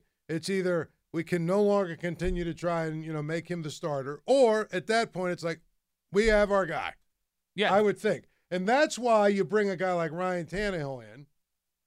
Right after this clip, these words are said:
Speaker 1: let him compete. And if he wins the job, he wins the job. But if he doesn't, you just tell him, "Listen, hang ten because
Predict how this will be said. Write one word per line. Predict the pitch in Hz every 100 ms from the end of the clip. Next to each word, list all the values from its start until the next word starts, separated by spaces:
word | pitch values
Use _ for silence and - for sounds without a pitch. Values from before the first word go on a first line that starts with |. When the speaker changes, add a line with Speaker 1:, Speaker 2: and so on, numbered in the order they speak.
| _ _ _ _ _ _ _
Speaker 1:
let | 127 156 214
him | 226
compete. | 208 202 190 156 - - - - _ _ -
And | 185
if | 196
he |
wins | 233 294 262
the |
job, | 240 269 240
he |
wins | 226 240
the | 196
job. | 185 262 233
But | 190
if |
he | 160
doesn't, | 156 247 302 214 156 - _ _ -
you | 240
just | 202 196 240
tell | 233
him, | 226
"Listen, | 226 277 - 165 98 _ _ _
hang | 175 254 240
ten | - 262 269
because | 202 208 202 -